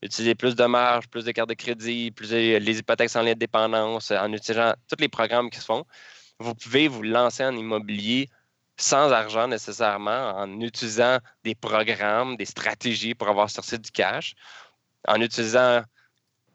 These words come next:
les structures légales, fiscales, pour savoir quoi faire, avancer, pour vraiment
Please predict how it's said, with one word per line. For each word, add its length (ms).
les 120
structures 580
légales, 580
fiscales, 880
pour 640
savoir 720
quoi 200
faire, 280
avancer, 400
pour 180
vraiment 420